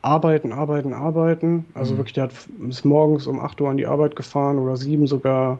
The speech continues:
Speaker 1: und ist abends um achtzehn, neunzehn Uhr zurückgekommen und dann war der fertig, der hat auf dem Bau gearbeitet.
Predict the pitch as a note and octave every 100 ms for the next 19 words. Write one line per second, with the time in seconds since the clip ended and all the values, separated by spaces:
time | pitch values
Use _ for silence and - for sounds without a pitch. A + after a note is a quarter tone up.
0 | - _ _ _ - - - - - B2
1 | B2 - A#2+ B2+ B2 A#2+ A#2 A#2 - G#2+
2 | - B2+ B2 B2 A#2+ A#2+ A#2+ A#2+ B2 A#2
3 | A2+ A#2+ B2 B2+ B2+ B2+ - - B2+ B2
4 | B2 A#2 A#2 A#2 A#2 - A2+ A2+ A#2 A#2
5 | A#2+ A#2+ A#2+ B2+ C#3 C3 B2+ C3 B2 B2+